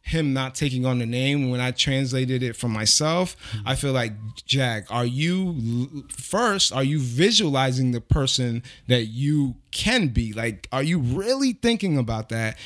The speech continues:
Speaker 1: And then two, are you living, are you measuring yourself to that? And that's what I felt about, about him not wanting to take that on. And I feel like people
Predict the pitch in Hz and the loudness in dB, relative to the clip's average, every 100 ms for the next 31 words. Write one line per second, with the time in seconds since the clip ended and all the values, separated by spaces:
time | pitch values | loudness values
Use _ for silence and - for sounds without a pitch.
0 | - - 127 123 123 - - 226 151 123 | -18 -4 -2 -2 0 2 2 4 2 2
1 | 117 123 123 120 120 117 123 151 151 151 | -2 -4 0 2 0 -2 -2 0 0 0
2 | 147 131 135 143 127 139 143 135 123 117 | -2 -2 0 2 2 4 2 2 -2 0
3 | 110 117 104 - 104 92 95 87 - - | 0 2 0 -2 -2 0 0 -2 -8 -8
4 | 117 143 143 123 120 - 117 - 104 101 | -2 0 2 0 -2 0 0 0 -2 0
5 | 104 104 98 - 104 110 110 113 135 123 | 0 0 -2 -4 -2 -2 -2 -2 0 0
6 | 131 117 135 135 123 127 143 127 127 151 | -2 -2 -2 -2 -2 0 0 2 0 0
7 | 220 202 123 123 - 131 127 - 196 - | -2 0 0 0 0 0 0 0 0 0
8 | 139 135 | -2 -2